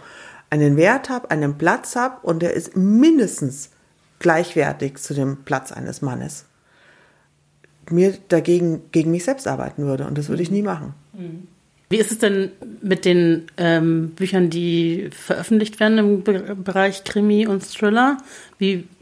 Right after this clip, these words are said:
Speaker 2: se-, weißt du da, wie die Prozente sind, Frauen, Männer? Also ob, was, was es gibt am Markt?
Speaker 1: Ähm, ja und nein. Von so Zählungen, die wir gemacht haben, hast du ungefähr einen Gleichstand.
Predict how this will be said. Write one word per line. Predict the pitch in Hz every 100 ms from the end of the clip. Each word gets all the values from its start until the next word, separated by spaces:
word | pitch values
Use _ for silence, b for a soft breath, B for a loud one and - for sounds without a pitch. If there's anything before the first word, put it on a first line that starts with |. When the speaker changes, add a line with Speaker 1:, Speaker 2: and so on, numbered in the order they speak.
| 180
Speaker 2:
se-, | 202 190
weißt | 180 190 214
du |
da, | 220
wie | 233
die | 220
Prozente | 220 214 - 214 240 226
sind, | 240 226
Frauen, | - 202 214 208
Männer? | 220 262 269 - _
Also | 175 185
ob, | 180 - -
was, | 175 - - - _ -
was | 185
es | -
gibt | 233 247 -
am | 202
Markt? | 214 269 - - B B B B B B B -
Speaker 1:
Ähm, | 170 160 160 -
ja | 160 160 170 226
und | 190 151
nein. | 143 160 285 370 - _ _ - b b _ _
Von | - 170 170 165 160 160
so | - 185
Zählungen, | 180 208 269 302 294 269
die | 240
wir | 247
gemacht | 220 196 190 220 - 226
haben, | 214 220 220 B B B -
hast | 165 180 - 196
du | 196
ungefähr | - 208 214 208 202 185
einen | 165
Gleichstand. | 151 127 127 - - -